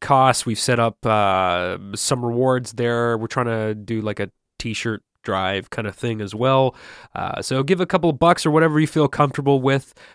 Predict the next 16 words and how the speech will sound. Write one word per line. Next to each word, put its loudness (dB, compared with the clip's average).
We -4
would -4
sincerely -4
appreciate -6
that. 0
You 0
can 2
also 4
subscribe 2
to -4
the 2
show 2
in 0
iTunes. 0
That's 2
the 2